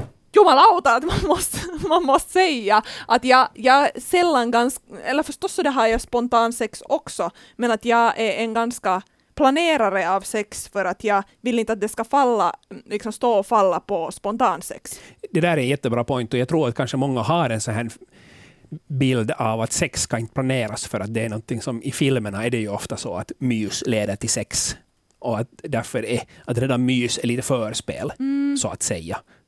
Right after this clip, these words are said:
Speaker 2: Även om jag inte tycker om att använda ordet förspel. Men att, men jag tror att många har den bilden av, av mys. Och därför tror jag att i väldigt många förhållanden där myset fortfarande skulle kunna vara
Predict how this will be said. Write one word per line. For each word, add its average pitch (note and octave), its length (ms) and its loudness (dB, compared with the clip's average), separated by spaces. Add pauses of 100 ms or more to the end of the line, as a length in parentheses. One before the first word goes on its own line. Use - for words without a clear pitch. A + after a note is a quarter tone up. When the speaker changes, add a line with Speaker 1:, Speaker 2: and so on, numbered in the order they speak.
(100)
Speaker 2:
Även A2 260 -6
om G2+ 60 -8
jag G2+ 80 -6
inte G#2+ 100 -10
tycker - 180 -6
om G2 80 -6
att G2 60 -6
använda G2 220 -10
ordet G#2 160 -8
förspel. A2+ 380 -6
Men C#3+ 120 2
att, D3+ 160 -4
men D#3+ 120 2
jag D3 100 -2
tror D#3+ 80 0
att D3 60 0
många D3 220 2
har D#3+ 260 2
den A#2+ 260 -4
bilden A2 320 0
av, A2+ 300 -6 (160)
av A2+ 240 -4
mys. A2 400 -6 (220)
Och - 100 -12
därför C#3+ 440 0 (100)
tror B2 200 0
jag A#2 160 0
att B2 140 -6 (160)
i B2+ 320 0 (120)
väldigt C3+ 300 -2
många B2+ 240 -2
förhållanden A#2 540 -2
där A#2 100 -4
myset B2+ 520 -2
fortfarande A#2 580 -4
skulle - 180 -10
kunna A#2 320 -2
vara A2+ 220 -4